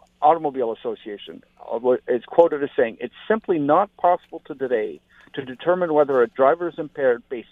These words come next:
solely on the amount of the drugs," they mean T H C, "in the body."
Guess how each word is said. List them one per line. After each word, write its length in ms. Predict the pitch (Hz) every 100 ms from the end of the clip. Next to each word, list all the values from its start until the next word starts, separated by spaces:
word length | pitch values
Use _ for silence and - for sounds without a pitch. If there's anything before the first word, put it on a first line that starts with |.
| -
solely 360 | 160 175 175
on 140 | 160 127
the 80 | 113
amount 400 | 113 127 143 - _ _
of 220 | - 120 113
the 80 |
drugs," 320 | 113 131 101 98
they 120 | 107
mean 180 | 107 113 -
T 120 | 107
H 80 | 104 -
C, 180 | 104 104
"in 80 |
the 80 | 101
body." 340 | 95 98 98